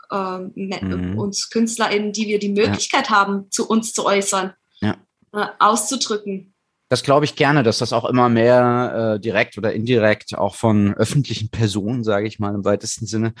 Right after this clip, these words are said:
Speaker 2: äh, auch erwartet wird, dass man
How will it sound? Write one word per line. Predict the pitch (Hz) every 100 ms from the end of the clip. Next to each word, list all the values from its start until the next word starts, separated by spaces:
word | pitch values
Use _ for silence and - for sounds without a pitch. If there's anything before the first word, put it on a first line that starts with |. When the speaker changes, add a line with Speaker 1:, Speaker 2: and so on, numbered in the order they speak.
| - - -
Speaker 2:
äh, | - 113
auch | 113 117
erwartet | 113 113 107 139 110
wird, | 101 101 104 -
dass | 110 104
man | 120 107 107 98